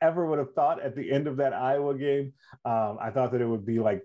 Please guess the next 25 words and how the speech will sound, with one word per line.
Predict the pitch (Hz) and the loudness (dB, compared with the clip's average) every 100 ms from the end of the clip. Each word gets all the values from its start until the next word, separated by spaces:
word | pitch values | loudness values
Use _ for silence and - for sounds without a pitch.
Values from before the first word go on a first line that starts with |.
| - | -8
borderline | 107 127 123 113 107 | -2 2 2 0 -2
depressing. | 101 - 160 156 165 160 - | -4 0 2 2 0 -4 0
It, | 131 - | 0 2
it | 120 | 0
is | 117 123 | 0 2
actually | 110 - - - - 147 | 0 0 -4 0 2 2
<laughs> | |
really, | 113 123 143 147 131 127 - - - | 0 0 0 0 0 -2 -8 -20 -4
um, | 120 117 107 | 0 0 -2
storyline | - 143 131 151 135 131 123 110 - | -6 -2 0 0 0 0 0 -4 0
filled | 127 117 107 98 120 | 2 2 0 -2 -6
right | 120 110 104 98 | 0 0 0 0
now. | 107 101 98 101 104 - _ _ _ - | 0 0 2 0 -2 -10 _ _ _ -2
Um, | 107 98 95 87 95 | 0 2 -2 -4 -6
and | 135 | -2
so | 156 | 0
that's | 151 - | 0 0
good. | 170 120 82 90 | 2 2 -2 -4
I'm | 104 123 | 0 2
looking | 120 135 | 4 2
<laughs> | 131 | 0
forward | 175 214 139 135 | 0 2 2 0
to | |
the | 131 | -2
coverage | 98 143 120 120 117 104 | -2 -2 0 0 -2 -6